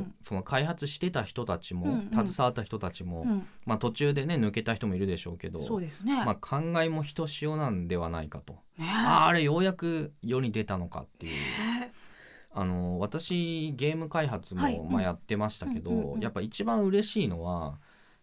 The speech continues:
Speaker 2: 世に出した時なんですね。
Speaker 1: あー、はい、はい。
Speaker 2: で、
Speaker 1: うんうん。
Speaker 2: まあ、開発してると、開発中に、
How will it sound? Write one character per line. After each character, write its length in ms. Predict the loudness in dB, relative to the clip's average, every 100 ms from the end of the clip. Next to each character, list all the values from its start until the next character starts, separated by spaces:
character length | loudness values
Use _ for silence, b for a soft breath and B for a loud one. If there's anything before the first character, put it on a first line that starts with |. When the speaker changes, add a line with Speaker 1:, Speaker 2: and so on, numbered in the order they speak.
| -2
Speaker 2:
世 200 | 2 4
に 140 | 4
出 80 | 2 -2
し 200 | -4 -8
た 120 | -10
時 280 | -10 -10 -8
な 80 | -6
ん 60 |
で 40 | -8
す 100 | -8
ね。 240 | -6 -8 -8
Speaker 1:
あ 540 | -4 -2 0 -2 -4 -4
ー、 40 |
は 80 | -2
い、 140 | -4 -4
は 140 | -2
い。 40 | 2
Speaker 2:
で、 180 | 2
Speaker 1:
う 40 | 2
ん 20 |
う 40 |
ん。 100 | 0 2
Speaker 2:
ま 140 | 2
あ、 40 | 2 -6 -20 -18 -16 -4
開 180 | 2
発 180 | 2 2
し 40 | 2
て 100 | 2
る 100 | 4
と、 380 | 2 0 0 -4
開 180 | -2
発 240 | -2 -4 -8
中 220 | -4 0
に、 340 | 2 0 -2